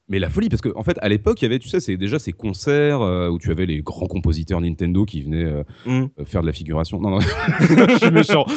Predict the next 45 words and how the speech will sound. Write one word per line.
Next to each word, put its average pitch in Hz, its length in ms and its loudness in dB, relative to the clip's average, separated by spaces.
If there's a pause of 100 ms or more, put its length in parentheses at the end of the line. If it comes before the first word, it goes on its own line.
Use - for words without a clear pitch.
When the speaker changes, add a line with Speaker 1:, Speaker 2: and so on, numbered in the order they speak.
(160)
Speaker 1:
Non, 151 80 0
non, 160 80 2
c'est 156 160 -8
pas 139 120 0
vrai, 123 140 0
c'est 120 140 -10
pas 113 120 -6
vrai, 104 120 -4
je 92 60 -8
vais 98 60 -4
me 92 40 -6
faire 104 140 -8
taper 107 200 -6
sur 107 140 -6
les 98 60 -4
doigts. 117 120 -2 (300)
Mais 110 60 0
en 120 60 2
gros, 170 140 2
il 165 80 2
était 160 140 -2
invité, 202 400 -2
lui. 147 180 -6
C'est 107 140 -4
genre, 175 160 0
il 135 80 0
est 123 40 2
rentré 135 220 0
par 180 120 0
la 160 80 2
grande 202 200 0
porte, 165 220 2
genre 120 160 -4
direct, 160 380 -2
ok, 123 320 -2
tu 127 140 -6
as 104 80 -2
fait 117 120 -8
les 104 120 -2
thèmes 113 180 -2
de 101 80 0
Star 85 240 -4
Fox, 104 420 -4
ça - 280 -6
cartonne. 90 520 -6